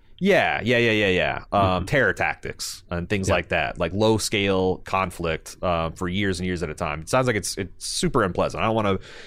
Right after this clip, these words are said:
Speaker 1: be going through the mall and get shot up when I'm trying to get a pair of pants. You know, that's not the kind of country I wanna live in. But it's not, they, they, they're, the, the, the idea that they can win
Speaker 2: Mm-hmm.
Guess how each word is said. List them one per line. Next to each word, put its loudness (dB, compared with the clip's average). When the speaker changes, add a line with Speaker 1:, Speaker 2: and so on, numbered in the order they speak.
Speaker 1:
be 2
going 4
through 2
the 2
mall 4
and -2
get 0
shot 2
up 2
when 2
I'm 0
trying 0
to -2
get 0
a -4
pair 2
of -2
pants. -2
You -4
know, -2
that's -2
not -2
the -14
kind -2
of -16
country -2
I 2
wanna 0
live 0
in. -4
But 4
it's -2
not, 0
they, 4
they, 2
they're, 4
the, 0
the, 2
the 4
idea 4
that 2
they 4
can 2
win 2
Speaker 2:
Mm-hmm. 0